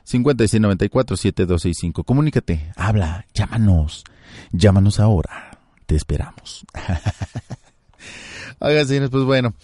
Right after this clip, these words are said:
continuamos con más. Fíjense que hablando sobre esto que ya les mencioné, por dónde ir, a dónde ir y cómo salir, pues bueno, les voy a dar siete tips para evitar gastos fuga en tus vacaciones de verano. Sí,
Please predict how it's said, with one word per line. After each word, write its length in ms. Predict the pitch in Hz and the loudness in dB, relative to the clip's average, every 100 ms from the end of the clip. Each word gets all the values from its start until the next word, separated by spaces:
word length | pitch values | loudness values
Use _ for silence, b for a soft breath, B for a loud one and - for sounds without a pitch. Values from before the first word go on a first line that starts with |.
| B B B | B B B
continuamos 460 | 147 160 175 170 - | -6 -2 0 0 0
con 120 | 151 | 0
más. 360 | 156 151 - - | 0 0 -4 -4
Fíjense 320 | 175 180 175 | -4 -2 -4
que 560 | - 117 110 110 110 - | 0 2 4 2 0 0
hablando 520 | 117 123 139 147 143 | -2 -2 -2 -2 -4
sobre 500 | - 107 101 98 - | -4 -4 0 -2 -2
esto 880 | 117 117 - 117 113 104 98 95 90 | -6 -6 -2 0 2 0 -2 -2 -4
que 120 | - 90 | -6 -6
ya 140 | 95 | -4
les 140 | 120 | -2
mencioné, 400 | 101 85 87 95 | -2 -4 -4 -4
por 160 | 92 87 | -2 -2
dónde 240 | 98 98 | -2 -2
ir, 220 | 87 98 90 | -2 -2 0
a 40 | |
dónde 220 | 98 92 | 0 0
ir 260 | 87 107 110 | -2 -4 -8
y 320 | 78 65 62 | -10 -14 -12
cómo 240 | - 101 90 | -4 -2 -2
salir, 280 | 85 80 | -4 -6
pues 160 | - 82 | -6 -4
bueno, 200 | 95 92 | -2 -2
les 120 | 87 | -2
voy 140 | 101 107 | 0 2
a 80 | |
dar 140 | 98 92 | 2 0
siete 280 | 98 95 - | -2 -2 -2
tips 320 | 92 - - | -4 -4 -2
para 180 | 82 85 | 0 2
evitar 340 | 82 110 113 | 4 4 4
gastos 420 | 113 - 107 - | 2 -2 -8 -4
fuga 320 | 139 120 - _ B B B - | -2 -2 -6 _ B B B -8
en 140 | 85 | -4
tus 160 | 101 85 | 0 2
vacaciones 460 | 139 131 151 147 | 2 2 2 2
de 60 | 143 | 4
verano. 300 | 156 120 80 | 4 4 0
Sí, 280 | - 160 | 0 0